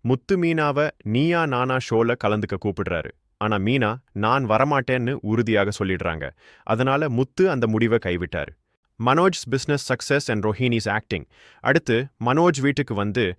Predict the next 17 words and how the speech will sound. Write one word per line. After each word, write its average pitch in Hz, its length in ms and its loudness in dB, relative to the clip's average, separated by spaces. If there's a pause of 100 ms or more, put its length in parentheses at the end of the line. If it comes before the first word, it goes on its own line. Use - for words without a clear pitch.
(140)
தனக்கு 127 320 -2
நிறைய 131 320 -2 (140)
சீர்வரிசை 143 560 0
ஆர்டர் 120 300 0
வந்திருக்குன்னும், 101 600 -4 (440)
தன்னோட 120 240 2
வியாபாரம் 143 560 2
நல்லா 117 280 0
வளர்ச்சி 117 400 0
அடையுதுன்னும் 98 500 0 (260)
ரொம்ப 170 320 2
மகிழ்ச்சியாக 123 560 0 (120)
சொல்றாரு. 85 380 -6 (520)
இதை 139 220 2
கேட்ட 180 320 0
ரோகிணி 127 520 2 (380)
சந்தோஷப்படாம 143 680 0